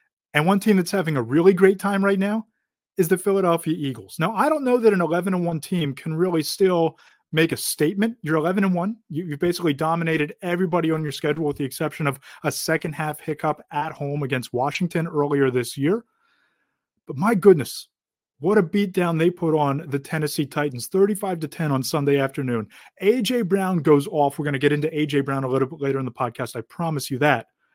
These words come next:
But yet another example of Jalen Hurts elevating his game to a new level. The kid just finds new ways to beat you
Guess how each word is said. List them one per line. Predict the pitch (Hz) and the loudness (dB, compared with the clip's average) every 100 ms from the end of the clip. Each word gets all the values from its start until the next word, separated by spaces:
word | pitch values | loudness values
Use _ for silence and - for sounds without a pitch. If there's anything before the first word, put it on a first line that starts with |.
| _ _ _ | _ _ _
But | - 196 | 0 4
yet | 175 | 4
another | 208 190 175 175 180 190 240 | 4 2 4 4 2 2 0
example | 240 180 196 185 - 107 - | 0 0 -2 -2 -4 -10 -4
of | 160 | -4
Jalen | 135 185 180 165 | 2 2 2 0
Hurts | 160 143 - | 0 0 -2
elevating | 175 180 190 190 180 | -4 -2 2 4 4
his | 175 143 | 0 0
game | 151 151 139 | 0 -2 -4
to | - 247 | -6 -4
a | 254 | 0
new | 208 220 | 2 2
level. | 190 175 117 - _ _ _ _ _ - | 2 0 -2 -10 _ _ _ _ _ -6
The | |
kid | 170 277 | -2 0
just | 240 254 | 0 -2
finds | 220 196 | 0 0
new | 170 185 | 4 6
ways | 180 170 | 6 4
to | 165 | 0
beat | 147 185 | 0 -2
you | 160 | -4